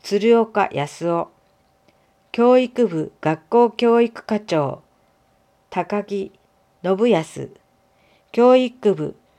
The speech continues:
生涯学習課長、川内隆。役職定年者、令和八年三月三十一日付、竹崎ゆかり、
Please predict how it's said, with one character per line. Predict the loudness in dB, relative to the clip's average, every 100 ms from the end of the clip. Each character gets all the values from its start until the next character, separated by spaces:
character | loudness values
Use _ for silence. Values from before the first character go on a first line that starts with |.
| _
生 | -6 2 2 4
涯 | 0 -2
学 | -4 -6 -10
習 | -6 -2 -2
課 | -2 -8
長、 | -4 -2 -2 -4 _ _ _ _ _
川 | -4 0 0
内 | 0 -8 -12 -12 -12 _ _
隆。 | -8 -6 -10 -10 -14 -14 _ _ _ _ _ _ _ _ _ _ _ _ _ _
役 | -4 -4 -2
職 | -2 -2
定 | -2 0 2
年 | 2 0
者、 | 0 -4 -4 _ _ _ 0
令 | 4 4
和 | 4 2
八 | -2 -4 -4
年 | -4 -6
三 | -6 -2 -2
月 | -2 -4
三 | -4 -2 -2 -2
十 | -4 -6
一 | -8 -10 -8
日 | -8 -10 -12
付、 | -10 -8 -6 -6 -8 _ _ _ _ _ _ _ _ _ -10
竹 | -6 -4 -2
崎 | -4 -6 -12
ゆ | -8
か | -6 -4
り、 | -6